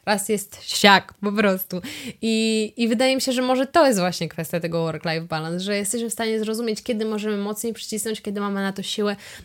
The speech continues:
a kiedy właśnie jest czas na relaks i, i idziemy w ten relaks jakby all in.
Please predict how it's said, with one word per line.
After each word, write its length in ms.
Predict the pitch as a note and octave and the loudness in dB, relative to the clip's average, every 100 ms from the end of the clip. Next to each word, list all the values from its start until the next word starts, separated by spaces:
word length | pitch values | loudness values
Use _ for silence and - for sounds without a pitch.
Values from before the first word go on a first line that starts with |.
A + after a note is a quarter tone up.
| - | -4
a 80 | G#3 | 0
kiedy 260 | A3 G3 | 2 2
właśnie 460 | F#3+ G3 - G3 F#3+ - - - | 0 -2 -2 -2 -2 -6 -20 -6
jest 200 | G3 G3 | -2 0
czas 180 | G#3 F#3 | 0 0
na 140 | F#3+ F3+ | 0 2
relaks 480 | F3+ F3+ F3 - - | 2 2 0 -4 -4
i, 340 | F#3 F3 E3+ F3+ | 0 0 0 0
i 100 | F#3 | 0
idziemy 280 | E3+ E3 | 0 -2
w 40 | D#3 | -4
ten 200 | E3+ D#3 | -4 -4
relaks 360 | D#3+ D3+ D3 | -2 -2 -2
jakby 260 | D#3+ D#3 D#3 | -4 -4 -4
all 200 | E3+ D#3+ | -2 -2
in. 220 | E3 D3+ | 0 -4